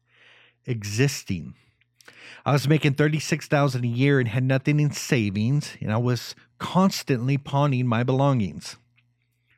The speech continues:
I was a frequent customer to the payday checking advance place down the street. I was stuck in a rut and my career was not going anywhere.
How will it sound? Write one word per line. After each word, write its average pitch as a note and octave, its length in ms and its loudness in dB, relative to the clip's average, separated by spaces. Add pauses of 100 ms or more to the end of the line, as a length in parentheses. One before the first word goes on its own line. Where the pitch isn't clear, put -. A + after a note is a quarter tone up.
(420)
I B2 60 0
was B2+ 180 2
a C3+ 40 4
frequent C#3 560 0
customer D3 540 0
to C3+ 160 -4
the A#2 140 0
payday C#3+ 500 0
checking C#3 420 -2
advance G#2+ 500 -2
place A#2+ 360 -4
down A2 320 -2
the A#2+ 100 -2
street. C#3 460 0 (1300)
I B2 80 2
was C3+ 160 2
stuck - 300 0
in D#3 80 2
a C3+ 60 4
rut D3 320 2
and D3 120 -2
my A#2 140 0
career C3+ 540 2
was A#2 240 -2
not B2+ 280 -2
going A#2+ 280 2
anywhere. F2+ 560 -2